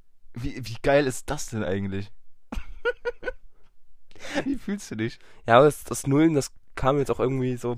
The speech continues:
Speaker 2: plötzlich auf einmal bei mir.
Speaker 1: Ja.
Speaker 2: Das ist wirklich
Speaker 1: Es
Speaker 2: in
Speaker 1: kam
Speaker 2: Reihe,
Speaker 1: wirklich, es kam wie
Speaker 2: also,
Speaker 1: eine Bombe.
Speaker 2: <coughs> es waren <coughs> zweimal hintereinander direkt Null.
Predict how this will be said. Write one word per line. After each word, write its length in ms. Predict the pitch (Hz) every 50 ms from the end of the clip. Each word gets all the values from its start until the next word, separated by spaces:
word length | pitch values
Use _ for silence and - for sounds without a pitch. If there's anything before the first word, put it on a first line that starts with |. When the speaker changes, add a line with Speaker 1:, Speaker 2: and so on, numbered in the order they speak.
| - -
Speaker 2:
plötzlich 320 | - 139 - - - 120
auf 80 | 110 117
einmal 220 | - 113 113 110
bei 120 | 110 104
mir. 260 | 110 110 110 110 110 - - - - - - - - - - -
Speaker 1:
Ja. 280 | 180 214 185 139 127 -
Speaker 2:
Das 160 | - 123 113
ist 40 | 131
wirklich 220 | 143 139 139 139
Speaker 1:
Es 80 | - 131
Speaker 2:
in 60 | 127
Speaker 1:
kam 60 | 120 135
Speaker 2:
Reihe, 80 | 147 160 185
Speaker 1:
wirklich, 140 | 196 165 - -
es 100 | - -
kam 100 | 170 -
wie 40 |
Speaker 2:
also, 120 | 120 - -
Speaker 1:
eine 80 | 123
Bombe. 200 | - 135 113 113 - - - - - - -
Speaker 2:
<coughs> 320 | - - - - - - -
es 180 | - - 127 120
waren 300 | 131 143 165 170 160 - - - - -
<coughs> 240 | - - 147 - -
zweimal 340 | - - - 123 147 160 151
hintereinander 360 | 151 135 139 143 160 160 143
direkt 300 | 127 180 - 143 139 -
Null. 180 | - 147 143